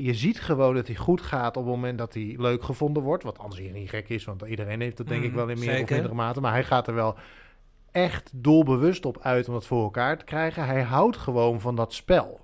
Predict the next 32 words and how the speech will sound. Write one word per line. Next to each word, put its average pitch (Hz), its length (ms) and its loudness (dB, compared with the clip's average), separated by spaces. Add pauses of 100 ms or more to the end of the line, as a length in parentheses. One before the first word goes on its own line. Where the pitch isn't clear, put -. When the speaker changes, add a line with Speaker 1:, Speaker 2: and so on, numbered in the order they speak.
Speaker 2:
Mhm. 165 140 -6 (840)
Speaker 1:
En 143 480 0 (640)
de 156 160 -2
in-, 147 280 -2
de 135 180 0
moeilijkheid 180 580 6
daarvan 156 400 2
is, 135 140 -2
denk 143 260 0
ik, 135 220 -2
voor 127 460 2
iemand 139 320 2
als, 117 300 -2
voor 139 240 -2
als 135 180 -2
je 139 80 0
in 123 100 -2
een 123 100 -2
relatie 147 380 0
zit, 117 180 -2
dat 113 200 -2
je, 117 240 0 (880)
eh, 107 400 0 (500)
moet, 131 340 0
als 120 280 0
kerel 185 420 2
moet 117 180 -2
weten 113 360 0
waar 107 160 2
die 104 100 -8
grenzen 147 420 0
liggen. 190 380 0